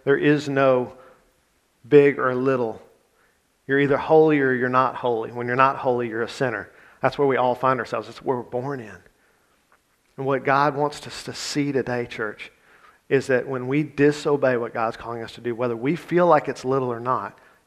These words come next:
it's significant and it affects our lives. We talked about last week when we were talking about the discipline of God, about whether or not the negative things happen in our lives are a result of something that we've done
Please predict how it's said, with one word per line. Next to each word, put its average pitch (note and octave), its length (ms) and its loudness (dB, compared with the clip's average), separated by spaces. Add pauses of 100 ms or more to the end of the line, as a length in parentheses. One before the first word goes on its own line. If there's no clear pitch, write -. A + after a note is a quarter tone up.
(120)
it's B2+ 180 -12
significant A2+ 800 -12 (260)
and B2 100 -2
it A2+ 80 -6
affects - 440 -4
our A#2+ 160 -2
lives. G#2+ 400 -6 (280)
We C3 80 -2
talked C3+ 220 0
about C3 200 2
last C3 300 2
week C3 120 -12
when B2+ 60 -10
we - 20 -10
were A#2 40 -10
talking C3 160 -2
about B2 140 0
the B2 80 -6
discipline C3 480 -6
of A2+ 80 -12
God, B2 240 4
about A2+ 260 -2 (220)
whether C#3 300 4
or C#3 40 -2
not C3 420 0 (220)
the C3+ 80 -2
negative C3+ 400 0
things C3 300 -4
happen B2+ 340 -6
in A#2+ 60 -8
our A#2 160 -4
lives A#2 360 -2
are B2+ 100 -6
a G#2+ 100 -8
result B2 520 -4
of A2+ 380 -2 (160)
something B2+ 380 -2
that A2 120 -10
we've B2 320 -6
done C#3 440 -2